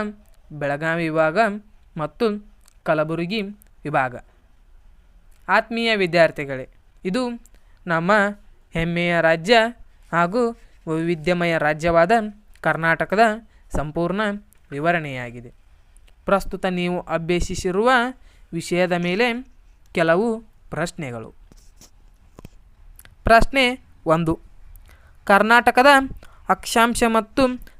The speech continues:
ರೇಖಾಂಶಗಳ ವಿಸ್ತೀರ್ಣತೆಯನ್ನು ಬರೆಯಿರಿ.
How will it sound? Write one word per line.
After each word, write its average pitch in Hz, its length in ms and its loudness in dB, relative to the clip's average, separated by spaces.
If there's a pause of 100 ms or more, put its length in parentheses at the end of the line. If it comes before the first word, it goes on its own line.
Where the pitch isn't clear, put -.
ರೇಖಾಂಶಗಳ 185 760 2 (520)
ವಿಸ್ತೀರ್ಣತೆಯನ್ನು 220 1800 -2 (280)
ಬರೆಯಿರಿ. 175 500 2